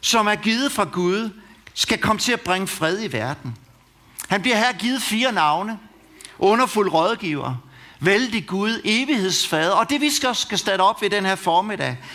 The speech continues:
fredsfyrste. Fra det her lille barn læser vi, der skal et rige vokse frem. Der skal en fred akkumuleres, som er uden ophør, og som bliver understøttet af ret og retfærdighed.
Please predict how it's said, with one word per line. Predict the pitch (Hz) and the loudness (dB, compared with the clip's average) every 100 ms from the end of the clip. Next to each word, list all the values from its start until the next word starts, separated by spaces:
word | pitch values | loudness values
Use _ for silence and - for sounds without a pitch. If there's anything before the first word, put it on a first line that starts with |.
| - - | -16 -6
fredsfyrste. | - - - 214 247 - - 147 127 - 101 - - _ _ _ - - - - - - | -2 0 2 2 0 -2 -2 -2 -2 -6 -12 -16 -20 _ _ _ -20 -20 -12 -10 -10 -2
Fra | 233 | 0
det | 247 | 2
her | 262 262 | 2 2
lille | 247 294 | 2 2
barn | 285 240 240 | 4 2 4
læser | 226 254 - 170 | 2 0 0 -2
vi, | 147 139 135 - - | -2 -4 -6 -16 -4
der | 226 | -2
skal | - 233 | 0 0
et | 202 - | -2 0
rige | 208 240 294 208 | 2 2 0 2
vokse | 202 208 196 | 2 2 -4
frem. | - 196 226 175 131 - _ _ _ - _ - - - | -2 -2 -2 -4 -12 -20 _ _ _ -20 _ -20 -20 -2
Der | 208 | -2
skal | - 233 | 0 0
en | 226 | 0
fred | - - 214 277 220 | -2 2 2 4 0
akkumuleres, | 208 - 214 202 202 269 156 113 - - - - - | -2 -2 2 2 2 0 -4 -4 -4 -6 -8 -20 -8
som | - - 226 | 0 2 2
er | 226 | 2
uden | 233 247 294 | 0 0 2
ophør, | 214 254 - - 143 113 120 - - - - | 4 2 0 -6 -4 -4 -10 -20 -20 -20 -2
og | - 202 | 0 2
som | 240 | 0
bliver | 208 226 | 2 0
understøttet | 226 247 285 - 208 190 196 | 2 2 2 0 0 2 4
af | 180 160 | 4 2
ret | 151 196 - - | 2 0 0 -2
og | 190 156 | -2 0
retfærdighed. | 165 - 220 208 151 135 143 | -2 -2 -4 -2 -4 -4 -4